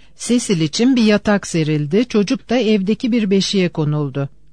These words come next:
Bu serüvenin gerisini çok merak eden ve öğrenme isteğinden vazgeçemeyen Dorjville,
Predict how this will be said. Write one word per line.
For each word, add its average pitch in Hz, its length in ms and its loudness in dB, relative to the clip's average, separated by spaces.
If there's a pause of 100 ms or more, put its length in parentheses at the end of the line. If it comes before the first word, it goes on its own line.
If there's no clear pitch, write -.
(420)
Bu 277 100 -2
serüvenin 202 640 2
gerisini 180 480 0
çok 240 240 -2
merak 156 440 0
eden 160 400 0
ve 196 120 0
öğrenme 214 540 2
isteğinden 170 680 0
vazgeçemeyen 180 840 0
Dorjville, 180 600 0